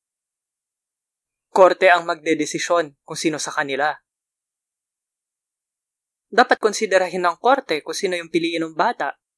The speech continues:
na higit pitong taong gulang. Maliban na lang muli kung hindi nararapat yung pinili niya. Kung wala nang lolo't lola, muli yung kapatid na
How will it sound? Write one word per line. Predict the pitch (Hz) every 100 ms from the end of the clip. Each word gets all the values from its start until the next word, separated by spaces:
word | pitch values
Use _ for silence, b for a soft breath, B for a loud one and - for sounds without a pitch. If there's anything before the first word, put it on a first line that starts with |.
| _
na | 165 165 156 - _ -
higit | 170 180
pitong | 180 170 165
taong | 165 160 160
gulang. | 220 180 139 139 _ _ _ _ _ _ _ _ _ _ _ _ _
Maliban | 156 160 160 160
na | 156
lang | 151
muli | 165 233 180 - _ _ _
kung | 285 226 214 _ _
hindi | 269 233
nararapat | 190 165 160 156 156
yung | 156
pinili | 156 151 147 202
niya. | 185 139 - _ _ _ _ _ _ _ _ _ _ _ _ _ _ _ _ _ _ _ _ _ _ _ _ _ _ _ _ _ _ _
Kung | 143
wala | 143 151
nang | 156 151
lolo't | 151 151 151
lola, | 175 220 208 175 180 _ _ _ _ _
muli | 156 165 190
yung | 170
kapatid | - 151 151 202 190 135 _ _
na | -